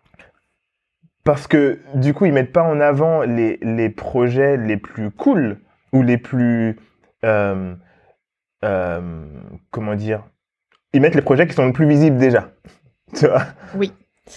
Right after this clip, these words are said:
Speaker 2: Alors, en effet, ça peut paraître, euh, unfair, mais, euh, alors,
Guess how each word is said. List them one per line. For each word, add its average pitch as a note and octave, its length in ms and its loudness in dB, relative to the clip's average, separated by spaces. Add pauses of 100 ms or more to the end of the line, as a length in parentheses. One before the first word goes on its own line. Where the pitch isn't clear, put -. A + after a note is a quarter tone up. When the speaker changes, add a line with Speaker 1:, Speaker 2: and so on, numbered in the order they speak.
(440)
Speaker 2:
Alors, G#3 340 0
en C4 60 2
effet, D4 300 0
ça A#3+ 160 -2
peut B3+ 160 -6
paraître, A3 560 -4
euh, E3 600 -8
unfair, G#3 640 -2 (320)
mais, G#3+ 520 2 (120)
euh, F3 1300 -2 (160)
alors, - 240 -6